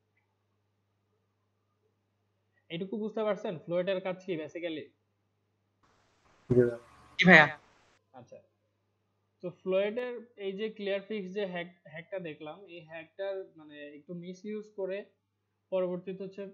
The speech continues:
Speaker 1: এত ব্যাপকভাবে ব্যবহার করা হয়েছে ফ্লুয়েডটা, সেটা হচ্ছে layout ডিজাইনে চলে গেছে ফ্লুয়েডের ব্যবহার। তো layout কি আমরা বুঝি? মানে এই যে, আহ, কলাম, রো,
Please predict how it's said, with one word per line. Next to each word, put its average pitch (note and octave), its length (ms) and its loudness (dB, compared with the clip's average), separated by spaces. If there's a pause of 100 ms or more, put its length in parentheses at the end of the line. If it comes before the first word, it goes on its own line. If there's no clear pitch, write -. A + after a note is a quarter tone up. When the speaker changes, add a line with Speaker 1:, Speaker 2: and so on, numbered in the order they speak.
Speaker 1:
এত E3 260 -12
ব্যাপকভাবে F3+ 640 -8
ব্যবহার F3+ 340 -4
করা G3+ 180 -4
হয়েছে F3+ 300 -8
ফ্লুয়েডটা, D3 460 -14 (420)
সেটা F3+ 120 -6
হচ্ছে F3+ 180 -8
layout F#3 520 -6
ডিজাইনে F#3 480 -8
চলে E3+ 240 -8
গেছে C3 240 -12
ফ্লুয়েডের C#3 420 -18
ব্যবহার। A#2 380 -18 (2500)
তো E3 40 2
layout G3+ 520 4
কি A3+ 180 -6
আমরা G#3 200 0
বুঝি? F#3+ 360 -4
মানে C#3 240 -12
এই D3+ 80 -10
যে, D#3 120 -8 (300)
আহ, D3+ 200 -8
কলাম, D#3 420 -10 (180)
রো, D3+ 140 -6